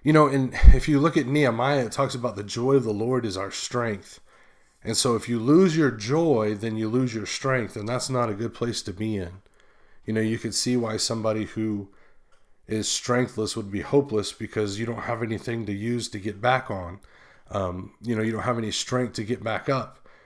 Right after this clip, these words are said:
And, you know, if you think about a, a boxer that gets knocked down, it's like a person that gets knocked down, you know, has no hope.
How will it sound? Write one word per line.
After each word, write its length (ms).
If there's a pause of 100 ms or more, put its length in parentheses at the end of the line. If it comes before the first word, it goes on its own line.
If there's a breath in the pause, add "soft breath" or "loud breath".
(460 soft breath)
And, 320
you 80
know, 40
if 100
you 60
think 140
about 420
a, 60
a 60
boxer 460
that 100
gets 260
knocked 240
down, 320
it's 140
like 100
a 80
person 340
that 100
gets 200
knocked 220
down, 400
you 60
know, 80
has 260
no 120
hope. 600